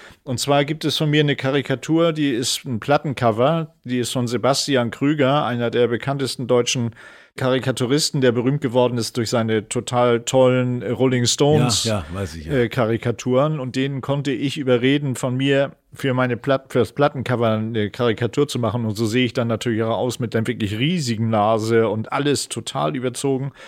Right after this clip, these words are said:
Speaker 1: Und diese Karikatur hatte der auf seinem halben Oberkörper tätowiert,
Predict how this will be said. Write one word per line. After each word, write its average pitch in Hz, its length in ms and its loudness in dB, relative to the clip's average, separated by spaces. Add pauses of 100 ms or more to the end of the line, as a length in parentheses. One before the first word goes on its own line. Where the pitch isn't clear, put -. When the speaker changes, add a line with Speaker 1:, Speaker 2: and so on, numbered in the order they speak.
(300)
Speaker 1:
Und 135 160 0
diese 185 240 4
Karikatur 165 640 2
hatte 151 240 0
der 143 320 0
auf 135 140 -4
seinem 131 340 -2
halben 175 380 0
Oberkörper 113 840 0 (600)
tätowiert, 120 720 0